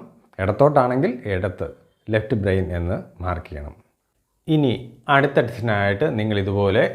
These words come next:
നിവർന്ന് നിൽക്കുക, എന്നിട്ട് പെട്ടെന്ന് ഒരു കാൽ മുന്നോട്ട് വെക്കുക. അപ്പോൾ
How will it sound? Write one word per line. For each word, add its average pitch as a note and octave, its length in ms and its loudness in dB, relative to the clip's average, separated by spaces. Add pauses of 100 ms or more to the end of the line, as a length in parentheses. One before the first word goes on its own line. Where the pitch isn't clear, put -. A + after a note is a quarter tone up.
(300)
നിവർന്ന് A2 320 2 (100)
നിൽക്കുക, F#2+ 300 -2 (720)
എന്നിട്ട് C3+ 360 2 (2500)
പെട്ടെന്ന് F#3 600 4 (200)
ഒരു C#3+ 220 4
കാൽ A2 260 8
മുന്നോട്ട് C#3 300 2
വെക്കുക. F#2+ 240 -4 (2750)
അപ്പോൾ A#2+ 200 4